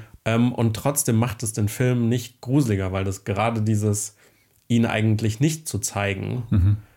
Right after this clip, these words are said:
Speaker 1: und, und daraus so ein Mysterium zu machen, also damit hat vor allem Murnau, finde ich, sehr viel länger und mehr gespielt,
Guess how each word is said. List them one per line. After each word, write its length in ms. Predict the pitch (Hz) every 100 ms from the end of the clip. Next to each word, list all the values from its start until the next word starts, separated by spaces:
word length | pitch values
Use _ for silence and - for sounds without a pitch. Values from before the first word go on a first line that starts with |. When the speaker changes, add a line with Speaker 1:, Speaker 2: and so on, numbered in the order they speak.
| _ _ 101
Speaker 1:
und, 240 | 117 110
und 160 | 117 107
daraus 320 | 110 107 107
so 60 | 117
ein 140 | 104
Mysterium 680 | 104 - 131 143 123 101 98
zu 160 | -
machen, 460 | 95 95 101 117 131 - - _ _ _
also 160 | 101 107
damit 220 | 110 104
hat 120 | 101
vor 140 | - 107
allem 100 | 98
Murnau, 420 | 107 135 107 95
finde 280 | - 95 95
ich, 220 | - - -
sehr 240 | 107 98
viel 460 | - 101 98 98 - _ -
länger 380 | 101 107 104
und 160 | 95 95
mehr 180 | 98 101
gespielt, 720 | 98 101 - 110 107 127 131